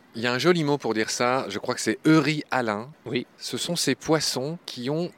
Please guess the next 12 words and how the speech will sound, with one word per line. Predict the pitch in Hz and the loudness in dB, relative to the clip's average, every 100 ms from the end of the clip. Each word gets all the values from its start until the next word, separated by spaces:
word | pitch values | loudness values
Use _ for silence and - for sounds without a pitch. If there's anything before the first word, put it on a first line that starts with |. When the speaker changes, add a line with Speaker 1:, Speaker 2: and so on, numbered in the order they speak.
| - | -6
Speaker 1:
la | 107 107 | -4 -4
capacité | - 175 - 156 - 131 110 117 147 | -2 -2 0 -4 -8 -8 -4 -2 -2
de | 131 113 | -2 -4
vivre | 110 135 160 107 | -4 -2 0 0
dans | 110 | 0
l'eau | 110 113 | 0 -2
douce | 107 165 - | -2 -2 0
et | 127 | 0
dans | 143 | 2
l'eau | 143 | 0
de | 117 | 0
mer. | 101 82 | -2 -4